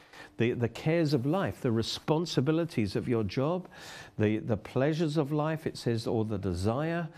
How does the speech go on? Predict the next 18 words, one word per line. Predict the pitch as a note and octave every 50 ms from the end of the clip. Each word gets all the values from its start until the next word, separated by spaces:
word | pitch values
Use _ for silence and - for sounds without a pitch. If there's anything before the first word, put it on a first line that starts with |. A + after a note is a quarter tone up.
| - - - _ _ _ -
for | - A#2+ A#2+ A#2 A2 - -
material | - B2+ G#2 - - - C3 C3 C3+ B2 A#2 A2 G#2
things, | - - C3 D3 D#3+ E3+ G3+ G#3 G#3 G#3 - - - - - - - - - - - -
you | - C3+ C#3 C#3+
know, | C#3 A#2 G#2+ A2 B2+ D3+ - - - - - - - _ _ _ _ _ _ _ _ _ _ _ _ _ _ _ _ -
in | D#3+ F3+ F#3+
degree, | F3+ F#3+ D#3+ - C#3 A2 G2 A2 C#3 F3 - -
that | C3 C3+ C#3+ D#3
is, | D#3 D3+ D#3 C#3+ - -
that | - C#3 C#3+ D3
is | D#3 D3+ D3 D3+ D3
valid. | - - B2 C#3 D#3 D#3 A2+ - - - - - _ _ _ _ - - - - - - -
The | - G#2+
responsibilities | G2+ G#2+ G#2 - - - D3 C3+ - - - C#3+ C#3+ C#3+ C#3 C3 - B2+ A2+ A2+ -
of | G#2 G2
life, | C3 C3 A#2+ F#2+ E2 - -
but | A#2 A2+ - -
the, | - A2 G#2+ G#2+ A2